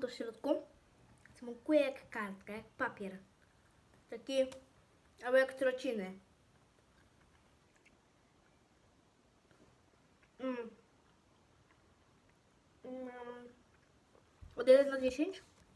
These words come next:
Trzy. Czekolada mnie ubrudziła, ja jestem na nią zła. Niefajna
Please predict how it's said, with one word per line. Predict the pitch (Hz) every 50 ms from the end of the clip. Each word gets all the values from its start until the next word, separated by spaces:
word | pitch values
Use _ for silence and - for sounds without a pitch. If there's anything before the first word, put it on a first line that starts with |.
| - - -
Trzy. | - - - 220 202 196 - - -
Czekolada | - - 294 294 311 311 311 311 302
mnie | 294 285 277 285 285 - - -
ubrudziła, | 330 339 330 339 311 285 320 294 240 226 226
ja | 240
jestem | 262 262 - 330
na | 330 330
nią | 320 330 320 320
zła. | 302 294 277 233 208 190 214 - - - - - - - - - - - - - - -
Niefajna | 269 302 370 381 - - 285 233 208 196 190 180